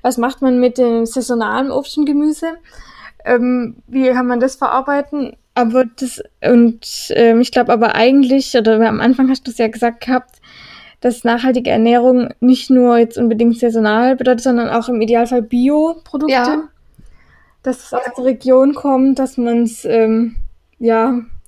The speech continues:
Speaker 1: möglichst ohne Verpackung bekommt, also am Markt vielleicht. Ähm, genau, und dann eben das mit dem Einmachen und so, das, oder Marmelade kochen, Kompott kochen, das beugt natürlich dann auch die Lebensmittelverschwendung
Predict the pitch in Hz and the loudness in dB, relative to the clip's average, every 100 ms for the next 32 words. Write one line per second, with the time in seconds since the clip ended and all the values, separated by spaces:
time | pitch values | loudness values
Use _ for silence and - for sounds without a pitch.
0 | - 247 247 262 - 285 311 277 269 277 | -4 -2 0 -2 0 0 0 -4 -4 -4
1 | 285 262 262 277 269 247 220 240 240 247 | -2 0 0 0 -2 -2 -4 -4 -2 -2
2 | 240 240 269 262 - 247 233 262 254 - | -2 -2 -4 -6 -8 -4 -2 -2 -4 -12
3 | _ - - _ _ _ _ - 220 220 | _ -20 -20 _ _ _ _ -4 -2 -2
4 | 214 226 220 _ 233 220 202 214 214 214 | -2 -4 -8 _ -6 -4 -4 -4 -2 -2
5 | 214 226 220 220 - - - 247 226 240 | 2 2 2 -4 -10 -16 -8 -8 -6 -6
6 | 220 233 226 214 208 247 254 262 254 240 | 0 0 0 -2 -2 -2 -2 -2 -2 -4
7 | 233 240 233 233 226 - _ _ _ - | -4 -2 -2 -4 -8 -16 _ _ _ -20
8 | - 220 - - 226 226 233 214 214 247 | -8 -4 -4 -4 -4 0 2 0 -2 -4
9 | - 220 240 233 233 254 233 262 240 240 | -8 -10 -8 -6 -8 -8 -8 -10 -6 -4
10 | 240 226 - 226 233 233 233 247 240 226 | -4 -6 -4 -2 0 -4 -6 -8 -8 -6
11 | 220 220 - 214 226 226 226 214 202 208 | -6 -6 -6 0 2 0 -4 -8 -8 -10
12 | - 214 214 220 220 208 214 | -12 -10 -4 -2 -2 -4 -6